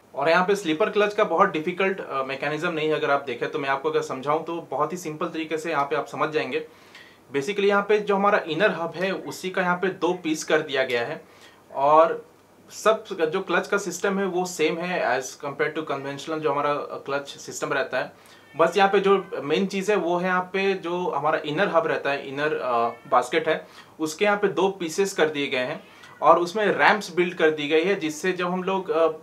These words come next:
downshift करते हैं, gear घटाते हैं aggressively,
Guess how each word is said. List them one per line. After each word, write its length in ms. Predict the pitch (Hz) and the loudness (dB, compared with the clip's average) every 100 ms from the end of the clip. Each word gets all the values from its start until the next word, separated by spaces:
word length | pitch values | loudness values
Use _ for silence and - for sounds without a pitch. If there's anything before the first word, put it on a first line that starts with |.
| - | -10
downshift 520 | 139 135 156 185 208 | 0 4 4 2 -2
करते 300 | - 160 - | 0 -2 -2
हैं, 120 | 147 139 | -4 -4
gear 180 | 143 156 | 0 0
घटाते 400 | 147 143 139 160 | 2 2 2 0
हैं 260 | 165 165 - - - _ - | -4 -4 -10 -20 -20 _ -8
aggressively, 640 | 139 160 156 170 156 156 | -2 -2 0 -2 -2 -6